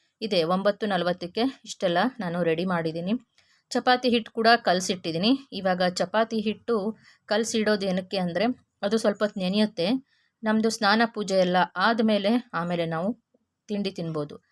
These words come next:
ಇದು ಕಡಲೆಬೇಳೆ ವಡೆಗೆ. ಕಡಲೆಬೇಳೆ ವಡೆಗೆ ಸಬ್ಬಕ್ಕಿ, ಮೆಣಸಿನ್ಕಾಯಿ, ಶುಂಠಿ, ಈರುಳ್ಳಿ, ಕಡಲೆಬೇಳೆನ ನೆನೆಸಿಟ್ಟಿದ್ದೀನಿ. ಅದು ಒಂದು ಮೂರು ಅವರ್ ಇಲ್ಲ ಎರಡು ಅವರ್ ನೆನೆದ್ರೂ ಸಾಕು.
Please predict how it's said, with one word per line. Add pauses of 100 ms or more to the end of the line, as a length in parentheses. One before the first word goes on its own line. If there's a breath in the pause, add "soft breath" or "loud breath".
(220)
ಇದು
ಕಡಲೆಬೇಳೆ
ವಡೆಗೆ. (140)
ಕಡಲೆಬೇಳೆ
ವಡೆಗೆ (260)
ಸಬ್ಬಕ್ಕಿ,
ಮೆಣಸಿನ್ಕಾಯಿ, (240 soft breath)
ಶುಂಠಿ,
ಈರುಳ್ಳಿ,
ಕಡಲೆಬೇಳೆನ
ನೆನೆಸಿಟ್ಟಿದ್ದೀನಿ. (920)
ಅದು
ಒಂದು
ಮೂರು
ಅವರ್
ಇಲ್ಲ
ಎರಡು
ಅವರ್
ನೆನೆದ್ರೂ (540 loud breath)
ಸಾಕು.